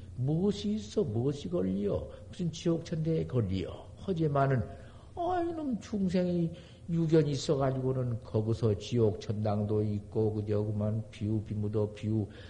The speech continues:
무슨 천사 만삼 나가서 거기 벌어져 있다고 말이야. 그렇게 되어 있는 거 어쩔 것이냐?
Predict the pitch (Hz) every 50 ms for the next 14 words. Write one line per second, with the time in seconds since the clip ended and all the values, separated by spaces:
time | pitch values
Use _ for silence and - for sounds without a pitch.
0 | - - - - - - - 127 117 107 95 95 92 87 - - - - - -
1 | - 104 110 120 131 135 - - - - - - - - - - - - - -
2 | - - - - - - 151 113 113 104 90 - - - - - - 110 107 104
3 | 101 98 104 98 98 95 95 92 95 90 87 92 87 90 90 95 90 85 82 82
4 | 92 90 85 80 82 82 80 - - - 76 67 73 76 78 - - - - -
5 | - - - - - - - - - - - - - - - - - - - -
6 | - - - - - - - - - - - - - - - - - 277 269 240
7 | 220 196 - 190 180 175 165 160 160 156 151 143 135 - 120 - - 85 - 82
8 | 73